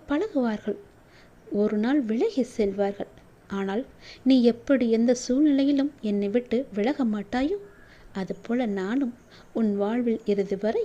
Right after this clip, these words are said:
இருப்பேன். உன்னை எப்பொழுதும் வழி நடத்துவேன். உன்னுடைய எந்த கவலையாக இருந்தாலும்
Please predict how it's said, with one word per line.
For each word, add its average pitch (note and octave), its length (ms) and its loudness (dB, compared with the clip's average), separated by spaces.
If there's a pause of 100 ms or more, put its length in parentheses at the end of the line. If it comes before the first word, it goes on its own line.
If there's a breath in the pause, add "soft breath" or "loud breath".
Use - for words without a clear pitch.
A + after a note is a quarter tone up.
இருப்பேன். - 420 -10 (680 loud breath)
உன்னை G#3+ 280 0
எப்பொழுதும் C#4+ 640 0
வழி A#3+ 200 2
நடத்துவேன். G3+ 580 -6 (520 loud breath)
உன்னுடைய C4 440 6
எந்த D#4+ 240 2 (100)
கவலையாக B3 560 -2 (140)
இருந்தாலும் G#3+ 580 -4